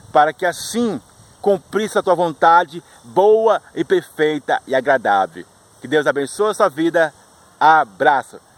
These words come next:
Entenda? É essa maneira que você deve usar o texto, usando simplesmente somente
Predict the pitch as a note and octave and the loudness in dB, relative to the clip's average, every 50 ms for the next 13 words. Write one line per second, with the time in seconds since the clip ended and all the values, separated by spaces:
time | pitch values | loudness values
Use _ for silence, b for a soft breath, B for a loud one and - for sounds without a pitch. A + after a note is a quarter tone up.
0 | _ - A#2+ - F#3 G#3+ A#3+ A3 A3 E3+ - b b b b b b - D3 D#3+ | _ -12 -6 -4 -2 -2 0 0 -2 -4 -6 b b b b b b -4 0 0
1 | F3 G3+ B3 C#4+ C4+ - B3+ A#3+ A#3 A#3 G3+ F3 F3 F#3+ G#3 G3+ E3 C3+ A#2 A2 | 2 2 2 0 0 0 -2 -2 0 0 -2 -2 0 0 0 0 2 0 0 -2
2 | - b b b b b G#3 G3+ G3+ G3+ - - G3 F3+ C#3 C#3 F3+ F#3+ G#3 G#3+ | -4 b b b b b -14 -12 -10 -8 -4 -2 -4 -2 0 0 0 0 0 0
3 | F3+ E3 F3 - - E3+ E3+ D3 B2+ A#2 D3+ D3 D#3 E3+ D#3 - - - - - | -2 -4 -10 -10 -6 -6 -6 -6 -2 2 4 4 4 4 2 0 -6 -14 -14 -6
4 | - F3+ F3+ F3 D3+ - - A2 F#2+ - - - - B B B B E3 F#3+ D#3 | -2 0 0 0 0 -4 -10 -16 -16 -16 -18 -20 -20 B B B B -10 -6 -2
5 | A#3+ B3+ C4 B3 - C#4+ C4 C#4 A3 F3 F#3+ F#3+ G3+ G3+ - - - G#3+ F#3+ F3 | -2 -2 -2 -4 -6 -8 -8 -10 -8 -6 -4 -4 -4 -4 -6 -2 0 0 0 0
6 | F3 F#3 G#3+ B3+ B3+ - - C4 A3+ | 0 -2 -2 -2 -2 -4 -8 -10 -12